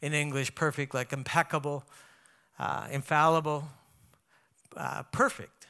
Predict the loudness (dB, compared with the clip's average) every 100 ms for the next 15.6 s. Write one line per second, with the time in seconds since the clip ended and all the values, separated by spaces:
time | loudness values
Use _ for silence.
0 | _ -6 -6 -4 2 2 2 0 0 0
1 | -2 -4 -8 -14 -18 -20 -8 -4 -2 2
2 | 2 2 -2 -2 0 2 2 -2 -8 -18
3 | -20 -12 0 2 2 -2 -18 _ _ _
4 | _ -2 2 2 0 -2 -4 -2 2 4
5 | 2 0 2 0 0 2 4 4 2 -4
6 | -8 -6 -6 -6 -8 2 6 6 8 8
7 | 8 8 6 4 4 4 6 6 4 0
8 | -2 0 0 -2 -6 -16 -18 -16 -2 0
9 | 0 0 2 0 -2 -2 -2 0 2 2
10 | 0 4 6 6 2 -2 0 0 0 0
11 | -2 4 6 6 4 2 0 -2 -2 -2
12 | -4 -2 -2 0 -2 0 0 2 0 0
13 | -2 2 4 6 8 6 2 -10 -12 -8
14 | -2 -2 -2 0 0 2 2 2 0 0
15 | -2 -2 -4 -4 -6 -10